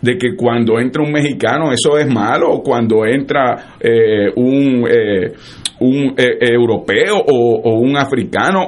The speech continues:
o un latinoamericano. Esa gente lo que viene aquí es a, a quitarte lo tuyo, y cuando se plantea así, ¿cómo tú defiendes tu propiedad? Tú la defiendes con las armas, tú la defiendes con la violencia,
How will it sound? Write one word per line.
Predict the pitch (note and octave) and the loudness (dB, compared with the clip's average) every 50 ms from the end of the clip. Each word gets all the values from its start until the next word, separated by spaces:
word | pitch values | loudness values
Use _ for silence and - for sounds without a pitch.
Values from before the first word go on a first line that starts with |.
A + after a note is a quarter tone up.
| - | 0
o | - C3 A#2+ | 0 2 2
un | A#2+ A#2+ C3 C#3+ D3+ D#3 D3 | 2 2 2 2 2 2 2
latinoamericano. | C#3+ C#3 - C3 C3 B2+ A#2+ A#2 A#2 A2+ A2 G#2 - - C3+ F3 E3+ C#3+ G#2 G2+ - - - - - - - | 0 0 0 0 0 2 2 2 0 0 0 -2 -2 -2 -2 0 0 -2 -4 -4 -8 -12 -18 -20 -18 -8 -4
Esa | - - C#3+ C#3+ C3 | -2 -2 0 0 0
gente | A#2+ A#2 - | 0 0 0
lo | - F3+ - | -2 0 0
que | - A#2+ | 0 -2
viene | G#2 G2 F#2+ G2+ B2 D#3 | -2 0 -2 -2 0 -2
aquí | D3 B2 - - A2 | -2 -2 -2 -4 -2
es | C#3 | -2
a, | D#3+ D#3 D#3 - | -2 -2 -4 -4
a | C3+ A#2+ | -6 -6
quitarte | - B2 A2+ A2+ - - G2+ A#2 C3+ - - F#3+ | -6 -8 -10 -8 -6 -4 -2 -2 -2 -2 -2 0
lo | F#3+ F#3 F3 - | 0 0 0 -2
tuyo, | - C#3+ D#3+ G3 F#3+ D#3 C3+ B2 | -2 -2 0 0 2 2 2 0
y | A#2+ - | 0 0
cuando | A#2 A#2 A#2+ A#2 A2+ | -2 0 0 0 0
se | A2+ - A#2 | 0 0 -2
plantea | A2 - A2+ G#2+ G2+ A2 G#2 A2 D#3 E3 D#3 | -2 -2 -2 -2 -2 -2 -2 0 0 2 2
así, | C#3+ C#3 A#3 G3+ - - | 0 -2 -4 -6 -4 -2
¿cómo | - G#3+ A3 G#3+ G#3+ | -2 -2 -2 -4 -4
tú | - G3 | -2 0
defiendes | F3 E3+ D#3 D3+ D3+ D#3 D3+ D3 C#3+ | 0 0 0 0 -2 -2 0 0 0
tu | D3 D3 A#2+ | -2 -2 -2
propiedad? | - B2 A#2 - A2+ G#2+ F#2+ F#2+ F#2+ - | -2 -2 -2 -2 -4 -4 -4 -6 -6 -6
Tú | - | -4
la | F#2+ G2+ G#2 | -4 -2 -2
defiendes | G#2+ G2+ G2+ A2 - - C#4+ - - - - - - - - - - - | -2 -2 -2 -2 -2 -2 -2 -2 -4 -6 -8 -8 -14 -20 -20 -20 -14 -10
con | - E2+ F#2 | -6 -4 -4
las | A#2+ D#3 - | -2 -2 -2
armas, | D#3+ D#3+ - - C3+ A2 G#2+ | -2 -2 -2 -4 -8 -10 -8
tú | - - G2 | -6 -4 -2
la | G2+ G#2 | -2 -2
defiendes | C3 C3 A#2 A#2+ A#2 B2+ - E3+ - | -2 -2 -2 -2 -2 -2 -4 -4 -2
con | - - A2+ | -2 -2 0
la | A2+ C3 | 0 0
violencia, | - F#3+ D#3+ D#3+ D#3+ D#3 C3+ - - - - | 0 0 0 0 0 -2 -2 -2 -2 -4 -6